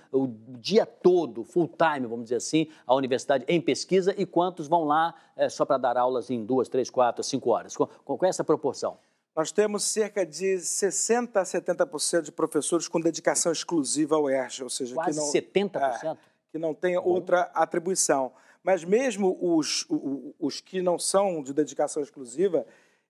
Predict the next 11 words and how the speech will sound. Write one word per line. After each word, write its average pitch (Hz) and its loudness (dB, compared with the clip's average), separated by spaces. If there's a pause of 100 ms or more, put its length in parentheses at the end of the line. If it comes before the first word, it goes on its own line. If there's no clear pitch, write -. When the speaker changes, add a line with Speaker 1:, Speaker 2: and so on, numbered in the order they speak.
Speaker 2:
eles 180 -2
são 202 0
obrigados 202 2
a 165 -2
ter 160 0
carga 156 0
horária 151 2
de 143 -16
pesquisa. 123 -8 (400)
A 156 2
uerj, 196 -2